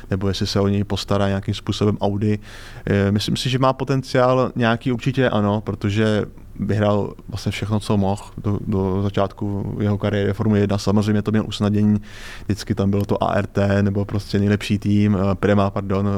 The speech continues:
nebo A R T vlastně v, eh, ne, ale Prema, což je vlastně stejně výkonný tým vlastně napříč těma juniorskými sé-, sériemi a do těch, těch týmů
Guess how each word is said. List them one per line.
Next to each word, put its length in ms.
nebo 340
A 60
R 100
T 140
vlastně 400
v, 160
eh, 280
ne, 280
ale 280
Prema, 360
což 160
je 60
vlastně 280
stejně 380
výkonný 460
tým 300
vlastně 240
napříč 280
těma 260
juniorskými 460
sé-, 360
sériemi 420
a 100
do 140
těch, 220
těch 100
týmů 400